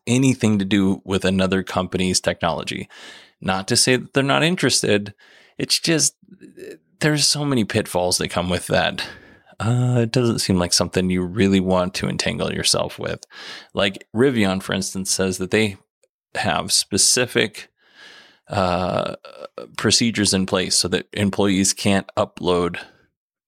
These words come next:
competitors' technology. And as far as the poaching goes, uh, employees are free to work wherever they want. So if Lordstown comes in and, uh, makes them a better offer, then Karma should probably counter with a better offer than what Lordstown can give them.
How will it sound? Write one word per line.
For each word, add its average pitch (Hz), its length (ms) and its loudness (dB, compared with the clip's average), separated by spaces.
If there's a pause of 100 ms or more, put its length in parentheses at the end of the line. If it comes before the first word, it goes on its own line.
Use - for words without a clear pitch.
(120)
competitors' 92 720 0
technology. 78 680 -8 (260)
And 110 180 -2
as 123 140 0
far 143 220 2
as 131 140 0
the - 100 0
poaching 117 460 0
goes, 113 360 2 (840)
uh, 117 600 0 (100)
employees 147 580 2
are 117 80 2
free 135 320 2
to 107 100 4
work 107 280 2
wherever 98 280 2
they 90 120 0
want. 85 360 -6
So 95 260 2
if 95 120 -4
Lordstown 117 680 2
comes 110 280 0
in 113 160 4
and, 92 100 0
uh, 90 140 0
makes 98 240 -2
them 101 100 0
a 95 60 2
better 104 240 2
offer, 143 400 0
then 131 260 -2
Karma 143 460 0
should 107 200 -2
probably 104 480 0
counter 98 600 0
with - 240 0
a 90 180 4
better 85 320 2
offer 95 260 0
than 87 200 -2
what 80 160 -4
Lordstown - 520 -6
can - 120 -14
give 71 140 -8
them. 180 180 -10